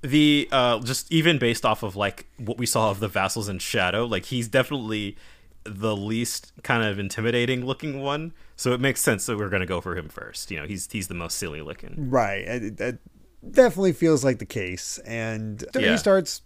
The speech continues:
Speaker 2: taunting them and whatnot. And he's basically like, "Ah, your friends are basically gonna die, but you better worry about yourselves because you have to defeat me to get out of here." And he starts bouncing all around. He's like, "All right, Luffy, get him."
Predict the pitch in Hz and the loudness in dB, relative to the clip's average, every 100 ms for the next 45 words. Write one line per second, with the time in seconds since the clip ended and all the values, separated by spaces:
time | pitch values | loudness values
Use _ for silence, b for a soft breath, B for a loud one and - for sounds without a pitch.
0 | _ - 139 131 135 127 123 123 117 110 | _ -4 0 2 2 2 2 0 -2 -4
1 | 110 110 107 107 104 - - 123 - 127 | -2 -2 -4 -6 -10 -10 -6 -6 -4 -2
2 | 131 - 226 240 240 208 - 185 160 160 | -2 -2 2 4 6 4 2 0 2 2
3 | 147 151 139 135 123 131 135 135 208 226 | 0 0 2 2 6 6 6 2 4 6
4 | 208 202 196 185 170 160 - 165 151 143 | 6 6 6 6 2 -2 6 8 8 2
5 | - 131 139 127 131 - 165 147 147 131 | -2 2 2 2 -2 2 0 4 4 6
6 | 135 131 120 117 120 117 113 113 127 113 | 6 8 6 4 2 0 0 0 2 0
7 | 107 98 117 120 123 117 117 117 117 107 | -2 0 0 0 0 0 2 0 -2 0
8 | 113 - B B B B 247 220 - - | -2 -2 B B B B 10 10 8 -2
9 | - 240 208 214 160 180 190 185 | 4 6 6 4 6 8 8 6